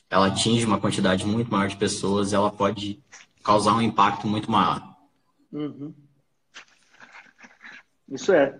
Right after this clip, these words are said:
Speaker 2: sem, sem dúvida é isso. E que um é C P F e outro é C N P J. <laughs>
Speaker 1: Também.
Speaker 2: A-, a-, acho, acho que é só isso. Cara, e, e pra, pra próxima
Speaker 1: Apesar que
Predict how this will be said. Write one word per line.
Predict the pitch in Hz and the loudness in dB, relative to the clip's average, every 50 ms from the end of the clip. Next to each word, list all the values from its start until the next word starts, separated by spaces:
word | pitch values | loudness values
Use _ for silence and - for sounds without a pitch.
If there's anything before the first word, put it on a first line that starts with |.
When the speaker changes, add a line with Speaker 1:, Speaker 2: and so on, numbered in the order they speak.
| - - | -16 -14
Speaker 2:
sem, | - - 147 139 123 123 139 127 113 - _ | -10 -8 -8 -8 -8 -10 -12 -12 -14 -10 _
sem | - 190 196 214 | 0 2 4 4
dúvida | 208 233 226 220 269 | 4 2 2 0 0
é | 254 | 2
isso. | 185 175 180 - - 202 | 2 2 2 0 -2 -2
E | 214 214 | -2 0
que | - - 240 233 | 2 2 2 4
um | 226 226 | 4 4
é | 226 | 2
C | - - 226 196 | 4 4 2 4
P | 208 214 | 4 4
F | 196 196 196 202 | 4 4 2 2
e | 214 | 0
outro | 220 214 294 | 0 0 -2
é | - | -2
C | 330 | -2
N | 311 - | -2 0
P | - 220 190 | 0 0 0
J. | 151 156 139 143 - - - - - _ _ - - - - - - - - - | 0 -2 -4 -6 -10 -18 -20 -20 -20 _ _ -20 -20 -20 -20 -20 -20 -8 -4 -2
<laughs> | 190 - - - - - - 131 131 - 196 - - - - _ - 123 | -2 -2 -4 -8 -8 -4 0 0 2 2 0 -2 -4 -8 -14 _ -4 0
Speaker 1:
Também. | 127 139 147 156 139 120 113 110 113 110 110 - - - - - - - - - - - - - - - - - 240 254 262 247 247 233 226 220 202 185 - | 2 6 6 6 6 6 6 4 2 2 0 -4 -8 -18 -16 -8 -4 -2 -2 -2 -4 -6 -8 -8 -8 -6 -2 0 2 2 2 2 0 -2 -2 -2 -2 -2 2
Speaker 2:
A-, | - - | 2 4
a-, | - - 202 190 196 202 - 202 202 | 4 4 4 4 4 4 4 4 4
acho, | 202 - - - - | 4 2 -2 0 2
acho | 185 185 180 - | 2 2 2 2
que | - 214 | 0 0
é | 208 | 0
só | 208 233 220 190 | 2 2 2 2
isso. | 165 147 143 143 - - _ _ _ _ _ _ _ _ | 2 0 -4 -6 -10 -18 _ _ _ _ _ _ _ _
Cara, | - 262 277 233 190 180 | -2 2 2 2 2 2
e, | 190 - - | -2 -6 -8
e | 226 | -10
pra, | 175 - 247 269 277 262 233 - | -8 -4 -4 -2 0 -2 -2 -4
pra | - 240 226 214 208 | -2 -2 -2 -2 -2
próxima | - 226 233 226 226 - 233 | -2 -4 -4 -2 0 2 2
Speaker 1:
Apesar | - - - 180 190 190 190 135 127 - 110 110 117 135 143 - - - - | 2 4 4 4 4 4 4 4 4 4 4 4 4 4 4 2 0 -2 -2
que | - - 131 127 117 107 101 95 98 | 0 4 6 6 8 6 6 4 2